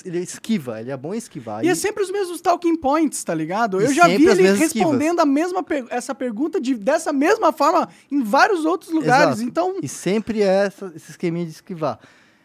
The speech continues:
Speaker 1: Mas é isso, galera. Assim, fala, fala, finalizando esse assunto de política também, cara, é, eu acho que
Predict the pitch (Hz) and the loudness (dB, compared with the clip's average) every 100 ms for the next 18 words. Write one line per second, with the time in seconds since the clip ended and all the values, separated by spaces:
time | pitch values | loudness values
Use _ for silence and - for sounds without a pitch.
0 | _ 208 370 415 214 151 151 147 131 123 | _ -2 2 2 2 0 0 2 2 0
1 | 240 156 - 165 170 147 175 196 202 - | -2 -4 -2 -2 -2 -6 -6 -6 -6 -10
2 | 165 147 - 214 196 240 196 - 170 - | -14 -14 -12 -8 -6 -6 -10 -12 -14 -10
3 | 147 156 208 165 143 139 202 196 147 120 | -8 -8 -8 -8 -8 -6 -6 -6 -8 -10
4 | 113 127 135 131 120 - 135 151 160 - | -10 -12 -12 -12 -14 -12 -6 -4 -6 -10
5 | 190 175 | -12 -10